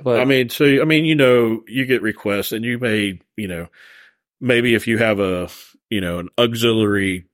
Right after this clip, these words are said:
Speaker 2: check mark, "Hey, I'm willing to try whatever you're testing," or so, you know, if you're testing a star fruit or something like that. I mean, I, I think it gives them that option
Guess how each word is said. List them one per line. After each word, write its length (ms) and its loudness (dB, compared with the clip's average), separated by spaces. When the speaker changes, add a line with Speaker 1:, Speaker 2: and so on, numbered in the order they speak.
Speaker 2:
check 340 -2
mark, 380 -2
"Hey, 440 2
I'm 180 0
willing 300 2
to 80 -6
try 320 0
whatever 420 2
you're 180 0
testing," 720 -2
or 80 0
so, 260 0
you 160 2
know, 300 4
if 160 0
you're 160 4
testing 460 -2
a 120 -2
star 420 2
fruit 420 -4
or 100 0
something 400 -2
like 240 0
that. 240 2
I 60 -2
mean, 180 -2
I, 140 2
I 60 0
think 280 2
it 140 -2
gives 200 0
them 140 0
that 180 2
option 640 -2